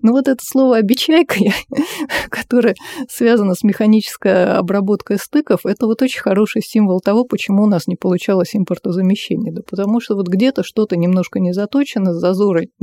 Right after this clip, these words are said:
чуть-чуть на несколько там десятых миллиметра больше, чем нужно, но это не дает обеспечить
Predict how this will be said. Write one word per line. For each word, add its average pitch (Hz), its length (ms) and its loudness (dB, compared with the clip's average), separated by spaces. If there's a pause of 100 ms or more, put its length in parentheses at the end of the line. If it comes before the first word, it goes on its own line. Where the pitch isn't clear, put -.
(140)
чуть-чуть - 500 -2
на 185 60 -2
несколько 180 480 -2
там 202 200 -6 (160)
десятых 175 480 -4 (100)
миллиметра 190 640 0
больше, 190 420 0
чем 202 300 0
нужно, 254 360 4
но 165 200 -2
это - 240 0
не 180 140 0
дает 180 340 0
обеспечить 170 540 -4